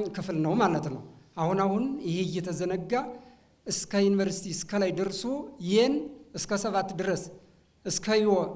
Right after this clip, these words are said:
ጻፍ ቢባል የሚቸግረው ተማሪ ነው ያለው። ሀሌታ ውሃን፣ ሐመር ውሃን፣ ብዙሃን ውሃን ጻፍ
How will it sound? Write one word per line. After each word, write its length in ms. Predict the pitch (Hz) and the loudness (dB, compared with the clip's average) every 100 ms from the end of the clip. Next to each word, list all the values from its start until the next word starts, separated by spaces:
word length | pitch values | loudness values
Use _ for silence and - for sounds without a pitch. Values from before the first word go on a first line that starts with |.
| - | -8
ጻፍ 300 | - 208 196 | 0 2 2
ቢባል 400 | 185 165 240 277 302 - - | -2 -2 0 0 -2 -10 -6
የሚቸግረው 720 | 180 190 196 202 156 180 185 165 | 0 2 2 0 -2 -2 -2 0
ተማሪ 300 | 170 175 160 | 0 0 0
ነው 140 | 151 | -2
ያለው። 240 | 135 131 - - - _ - - | -6 -10 -16 -20 -20 _ -20 -8
ሀሌታ 400 | 190 214 208 214 220 | 0 4 6 6 6
ውሃን፣ 240 | 196 165 | 6 4
ሐመር 300 | 160 202 208 | 2 2 4
ውሃን፣ 240 | 202 185 135 - - - _ - | 4 4 0 -6 -16 -20 _ -6
ብዙሃን 400 | 175 185 214 208 | 0 4 4 4
ውሃን 280 | 190 196 175 135 - - - - - | 4 4 4 0 -6 -16 -20 -20 -8
ጻፍ 320 | - 226 202 | 0 4 4